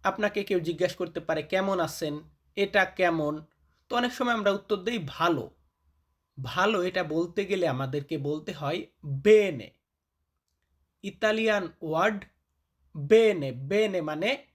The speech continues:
ভালো। এর পরবর্তীতে রেখেছি এটা। এটা বা এইটা বলতে গেলে ইতালিয়ান ভাষাতে আমরা বলি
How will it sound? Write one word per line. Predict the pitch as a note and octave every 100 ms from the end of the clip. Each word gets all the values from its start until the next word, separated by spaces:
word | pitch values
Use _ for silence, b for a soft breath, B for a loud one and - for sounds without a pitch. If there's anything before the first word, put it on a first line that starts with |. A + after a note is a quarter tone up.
| _ -
ভালো। | D3 F#3+ D#3+ A2 - _ _ _ _ _ _ _ _ _ _ _ _ _ _ _ _ _ _ _
এর | A#3+ B3+
পরবর্তীতে | B3+ A3+ G#3 F#3 - F3 E3
রেখেছি | E3 E3 G#3 - - C4+ - _ _
এটা। | A3+ A#3 A#3 F3+ - - _ _ _ _ _ _ _ _ _ _ _ _ _ _ _ -
এটা | A3+ A3+ - A#3+ B3+ C#4+ _ _
বা | D3 F#3 F#3+ -
এইটা | A3+ A#3+ G#3+ - D#3+ B3+ - _ _ D#3
বলতে | G#3 A3 - A#3
গেলে | G#3 A3 A3 A3 -
ইতালিয়ান | G3 F#3+ A#3+ A#3+ A#3 G#3
ভাষাতে | G3 G3+ A3 -
আমরা | D#3 C#3
বলি | C3+ D3+ A3 E4